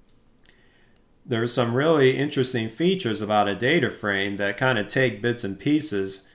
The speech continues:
from the different data structures we just talked about. You can name the,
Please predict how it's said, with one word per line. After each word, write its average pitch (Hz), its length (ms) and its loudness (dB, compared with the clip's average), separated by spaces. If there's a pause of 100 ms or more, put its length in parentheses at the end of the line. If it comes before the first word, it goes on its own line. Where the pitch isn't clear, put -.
from 113 220 -2
the 104 80 -2
different 107 400 -2
data 107 260 0
structures 104 560 -2
we 98 140 -4
just 92 300 -4
talked 135 320 0
about. - 460 -10 (1000)
You 120 180 -2
can 107 280 -2
name 104 580 0 (400)
the, 104 340 -2